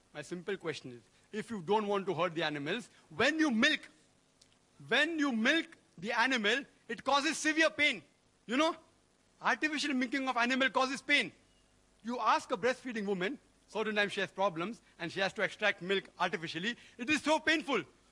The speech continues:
So when you extract milk from the animal, it's painful. When you don't agree that animals are meant for food, how can you milk the animals, the cattle and the cow?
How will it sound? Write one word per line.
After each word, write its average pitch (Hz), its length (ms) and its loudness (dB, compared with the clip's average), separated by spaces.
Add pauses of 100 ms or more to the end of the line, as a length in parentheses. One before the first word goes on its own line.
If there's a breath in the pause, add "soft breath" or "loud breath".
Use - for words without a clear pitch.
So 220 80 -2
when 277 240 2
you 359 100 2
extract 277 400 0
milk 262 200 -2
from 247 180 -2
the 240 80 0
animal, 254 260 0
it's 320 120 -4
painful. 330 420 0 (480 soft breath)
When 226 160 -2
you 302 100 2
don't 311 360 2
agree 294 280 0
that 294 160 2
animals 254 440 0
are 247 80 0
meant 226 180 -4
for 214 160 -2
food, 285 260 -2 (260 loud breath)
how 320 220 4
can 330 260 2
you 349 80 0
milk 311 300 0
the 311 100 2
animals, 294 500 0 (440)
the 214 100 -6
cattle 262 280 0
and 262 140 0
the 247 40 0
cow? 247 280 2